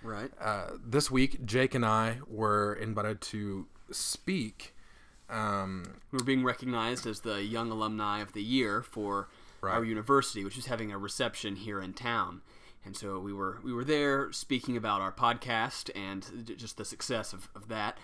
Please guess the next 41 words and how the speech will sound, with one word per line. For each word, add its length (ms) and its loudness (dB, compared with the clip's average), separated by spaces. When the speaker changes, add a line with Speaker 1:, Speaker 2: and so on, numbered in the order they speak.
Speaker 2:
I'm 80 -2
gonna 120 2
finish 260 -2
this 100 -4
story 240 -2
'cause 120 -6
I 80 -2
started 340 -6
it. 100 -10
Speaker 1:
Excuse 320 -10
me? 100 -6
Speaker 2:
We 140 8
were 100 12
invited 440 10
as 420 2
the 80 -2
Young 220 4
Alumni 420 4
of 200 -2
the 120 -2
Year. 420 0
Both 220 2
of 60 0
us, 180 -2
we 60 0
split 320 0
the 100 0
award. 320 2
We 100 0
are 80 2
now 300 0
co-Young 1120 0
Alumni 600 2
of 220 -2
the 80 -4
Year, 420 0
um, 340 -2
at 80 -4
our 180 -2
distinguished 540 -4
university. 600 -4